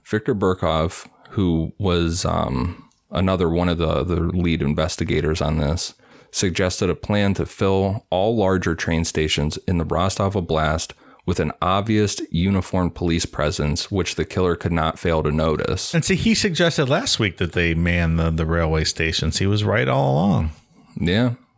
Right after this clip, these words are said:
Speaker 1: And the intention of this was to discourage the killer from attempting to strike at any of these locations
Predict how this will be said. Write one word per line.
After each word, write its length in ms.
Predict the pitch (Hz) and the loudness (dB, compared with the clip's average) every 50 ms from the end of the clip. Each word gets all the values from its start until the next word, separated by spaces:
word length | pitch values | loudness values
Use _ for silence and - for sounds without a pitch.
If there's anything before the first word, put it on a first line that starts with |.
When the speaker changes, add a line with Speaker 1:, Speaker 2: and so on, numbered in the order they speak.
| _ _ _ _ | _ _ _ _
Speaker 1:
And 320 | - - 107 107 104 101 104 | -2 0 2 2 2 2 2
the 120 | 117 110 | 2 2
intention 760 | 107 92 - 123 123 135 - - 120 98 95 90 87 87 - - | 2 2 2 0 0 0 0 0 2 2 2 2 2 2 0 0
of 200 | 90 87 82 85 | 0 -2 0 0
this 300 | 82 80 82 82 - - | 0 2 2 0 0 0
was 180 | 85 80 85 - | 0 0 0 0
to 120 | - 104 | -2 -4
discourage 600 | 87 - - - - - 104 101 101 98 92 - | -2 -2 0 -2 0 0 2 2 2 0 0 -2
the 100 | - - | -4 -4
killer 280 | - - - 90 90 82 | -4 -2 -2 0 0 0
from 200 | - - 85 76 | 0 0 0 0
attempting 480 | 73 - - 98 92 92 - 95 90 85 | 0 -2 0 0 0 0 0 0 -2 0
to 100 | - 78 | 0 -2
strike 400 | - - - 90 87 87 - 87 | -2 0 0 0 0 0 0 -2
at 100 | 82 - - | -2 -2 0
any 220 | 82 92 95 92 | 0 2 2 2
of 100 | 87 82 | 0 0
these 240 | 85 85 78 - - | 0 -2 -2 -2 -2
locations 840 | 90 78 73 - - 98 95 92 - - 82 76 76 80 - - | -2 -2 -2 0 0 0 2 2 2 0 0 0 0 0 -2 -4